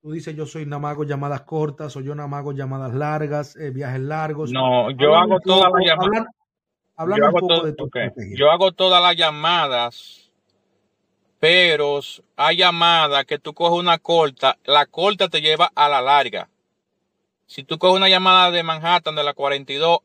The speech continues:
Speaker 2: a Long Island, tú estás hablando ahí casi doscientos setenta o doscientos ochenta dólares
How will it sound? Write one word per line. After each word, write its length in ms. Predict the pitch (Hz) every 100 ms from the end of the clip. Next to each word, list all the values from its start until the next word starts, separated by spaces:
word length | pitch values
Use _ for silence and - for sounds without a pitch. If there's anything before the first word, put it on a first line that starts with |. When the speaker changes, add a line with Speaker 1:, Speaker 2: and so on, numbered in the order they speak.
| _
Speaker 2:
a 140 | - 143
Long 200 | 147 175
Island, 460 | 180 160 135 127 - _ _ _
tú 80 |
estás 160 | 127 160
hablando 360 | 175 190 175 170
ahí 200 | 180 175
casi 480 | 165 160 - 170
doscientos 640 | 165 160 - 143 156 160 160
setenta 600 | 139 - 160 175 160 156
o 60 |
doscientos 340 | 143 - 139 147
ochenta 340 | - 151 151
dólares 420 | 143 170 147 104